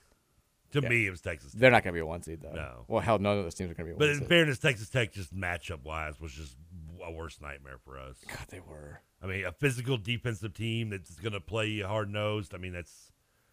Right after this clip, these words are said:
Speaker 1: we had no prayer.
Speaker 2: What if we got Kentucky?
Speaker 1: That's what I'm saying. Texas would be a horrible matchup. I don't know how, where they're gonna be. They could be a one at this point, but
Speaker 2: What if we beat Kentucky, <laughs> lost out,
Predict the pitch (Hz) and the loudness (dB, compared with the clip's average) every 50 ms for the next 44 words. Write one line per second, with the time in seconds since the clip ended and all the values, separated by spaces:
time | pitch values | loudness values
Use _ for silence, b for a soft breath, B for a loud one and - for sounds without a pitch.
0 | _ _ _ - 110 117 107 90 87 85 80 73 80 80 80 76 71 67 62 - | _ _ _ -2 0 0 2 0 0 -4 -6 -6 -6 -6 -4 -4 -6 -8 -10 -14
1 | _ _ _ _ _ _ _ _ _ _ _ _ _ _ _ _ _ _ _ _ | _ _ _ _ _ _ _ _ _ _ _ _ _ _ _ _ _ _ _ _
2 | _ _ _ _ 117 120 123 - - 123 123 117 98 - 110 98 - 95 87 - | _ _ _ _ -6 -6 -2 0 4 4 4 4 4 2 0 2 2 2 0 0
3 | 87 82 85 - - _ _ _ _ _ - 156 151 202 185 147 - 151 117 98 | -4 -8 -10 -12 -14 _ _ _ _ _ 0 4 6 6 6 6 4 0 0 2
4 | - 120 139 139 - 135 107 92 104 95 98 85 80 82 85 85 78 78 78 78 | 4 4 4 4 2 -2 -6 -4 -4 -2 -2 -2 -2 -4 -6 -6 -6 -8 -8 -8
5 | 76 76 - - 87 82 73 85 87 87 85 85 85 82 80 87 85 82 76 85 | -8 -8 -8 -8 -8 -6 -4 -6 -6 -4 -6 -6 -6 -6 -4 -6 -6 -6 -8 -8
6 | 85 76 80 82 82 80 76 76 82 76 78 78 73 73 71 71 73 80 90 95 | -8 -8 -8 -8 -8 -8 -10 -12 -12 -10 -10 -10 -10 -12 -12 -10 -8 -8 -6 -6
7 | 87 80 73 - - - _ - 69 69 73 76 73 - - 58 58 _ _ _ | -8 -10 -12 -16 -20 -20 _ -18 -14 -12 -12 -12 -14 -14 -18 -20 -20 _ _ _
8 | _ _ _ _ - 135 143 160 160 156 131 104 123 139 139 - 123 - 123 110 | _ _ _ _ 4 6 6 8 8 6 8 8 8 6 8 6 4 6 6 6
9 | 101 - 85 76 73 - - _ _ _ _ _ _ _ _ - - 98 107 110 | 6 4 0 -6 -6 -8 -12 _ _ _ _ _ _ _ _ -14 -2 4 4 6
10 | - - 151 - - - 147 123 113 107 92 - | 6 6 2 4 8 10 10 10 10 8 6 2